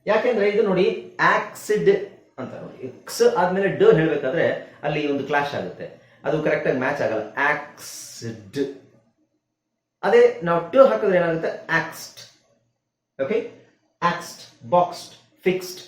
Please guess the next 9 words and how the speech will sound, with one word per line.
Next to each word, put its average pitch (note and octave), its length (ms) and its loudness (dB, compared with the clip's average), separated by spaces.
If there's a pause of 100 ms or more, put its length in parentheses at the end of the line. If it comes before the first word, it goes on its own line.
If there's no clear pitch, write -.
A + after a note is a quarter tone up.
ಇದನ್ನ F#3 200 -2
ಫಿಕ್ಸೆಡ್ G#3+ 400 0
ಅಂತ F3 100 0
ತುಂಬಾ D3+ 240 -4
ಜನ C3+ 140 -4
ಹೇಳ್ತಾರೆ. - 340 -8 (560)
ಫಿಕ್ಸೆಡ್. - 580 -6 (1200)
ಈಗ C3+ 120 -2
ಅಂಗಡಿಗಳಲ್ಲಿ C#3 840 0